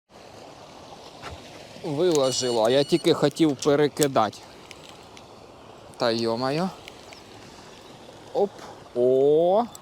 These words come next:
Ого! Сидить. Нічого собі. Нічого ся. Я тільки думаю, видно, кук збили.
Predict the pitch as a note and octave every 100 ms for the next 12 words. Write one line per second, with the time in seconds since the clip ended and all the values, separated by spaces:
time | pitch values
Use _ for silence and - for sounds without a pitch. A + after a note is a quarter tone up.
0 | - - - - - - - - - D3+
1 | A#2+ G#2+ A#2 C#3 F3 G#3+ D3+ D3+ - -
2 | - - - - - - - - - -
3 | - - - - C3 E3+ C#3 B2 A#2 E3
4 | - - - - C#3 D3 - F#3 F#3+ -
5 | F#3+ D#3+ D3+ B2 - - - - - -
6 | - C#3+ D#3 E3 - - F#3+ G3 - F3+
7 | C#3 - - - - - - - - -
8 | - - - - - - - - - -
9 | - - - - - C#3 C3+ D3+ E3 D#3
10 | D#3 D3+ C#3+ D#3+ D#3+ F3 - - E3 C3+
11 | B2 B2 A#2+ A#2+ A#2 G#2+ G#2